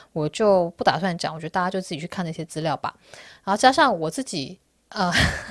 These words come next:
<laughs> 我其实哲仁皇后看到第六集而已，所以我后面的剧情我也不知道怎么发展，然后或者说他们有出现哪一些跟史料有相关的部分，所以我也没办法就是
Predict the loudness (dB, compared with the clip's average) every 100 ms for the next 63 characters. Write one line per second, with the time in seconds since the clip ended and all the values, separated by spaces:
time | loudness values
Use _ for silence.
0 | 2 4 4 2 4 4 4 -2 2 4
1 | 6 4 4 6 8 8 8 6 6 6
2 | 6 6 2 4 4 2 2 4 6 6
3 | 4 4 2 0 -2 -2 -4 0 0 2
4 | -2 4 6 6 2 -6 _ -10 -4 2
5 | 4 6 4 0 0 0 2 2 2 0
6 | 0 -2 -4 -4 -2 0 -2 -2 -4 -2
7 | -2 0 0 -2 -8 -20 0 0 0 -2
8 | -2 0 4 4 4 0 -2 0 -2 -2
9 | -4 -2 0 -2 -4 -20 -14 -2 0 2
10 | 2 2 2 2 0 0 -4 -10 -10 -8
11 | -10